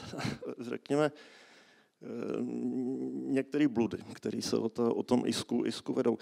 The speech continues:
Tohle, co vidíte, jsou dvě kádinky a na dně sedí, eh, tetrachloretylen. To je nejčastější cíl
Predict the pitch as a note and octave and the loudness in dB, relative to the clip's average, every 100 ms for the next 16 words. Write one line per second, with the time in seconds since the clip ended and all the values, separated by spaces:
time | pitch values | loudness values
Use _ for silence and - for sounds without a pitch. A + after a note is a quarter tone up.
0 | - - C3 D3 F3+ F3+ D#3 D3+ D#3+ E3+ | -6 -2 6 8 10 8 8 6 2 6
1 | E3 E3 D3 - - - D#3+ B2+ A#2+ B2 | 8 6 2 -8 -2 2 6 6 8 6
2 | C#3+ D#3+ F3 E3+ B2 B2+ C#3+ D#3+ - D#3 | 8 6 4 4 8 8 8 4 4 0
3 | D#3 D#3+ D#3 D#3 D3+ - C3 B2 C3+ - | 4 4 6 6 4 -2 -2 2 4 6
4 | D3 C#3 A2+ G#2+ A2+ A#2+ A2 A#2 E3 E3 | 4 6 4 4 2 2 4 6 6 6
5 | C#3+ D#3 C#3+ D#3+ - D3+ - B2+ C3+ | 6 2 2 0 0 -4 -4 2 4